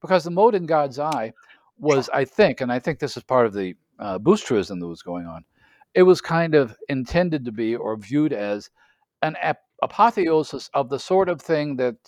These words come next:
astounding science fiction had been doing for decades. In other words,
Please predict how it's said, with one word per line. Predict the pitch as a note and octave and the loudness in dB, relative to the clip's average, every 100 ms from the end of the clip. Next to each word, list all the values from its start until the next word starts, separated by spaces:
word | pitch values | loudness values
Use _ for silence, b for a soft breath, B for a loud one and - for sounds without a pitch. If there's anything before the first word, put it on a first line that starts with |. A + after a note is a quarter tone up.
| - _ _ _ - | -20 _ _ _ -4
astounding | C3 - D3 C#3+ C#3 B2+ | -4 0 2 2 2 -4
science | A#2 C3 B2 - | -2 -2 -2 -4
fiction | B2 - | -10 -6
had | G#2+ G#2+ | -4 -4
been | G#2+ F#2+ | -4 -4
doing | G2+ F#2 | -4 -6
for | E2 | -8
decades. | F2+ F#2+ - D#2+ D2+ | -6 -4 -4 -10 -10
In | A2 | -4
other | A2+ | -2
words, | G#2+ F#2+ | -2 -4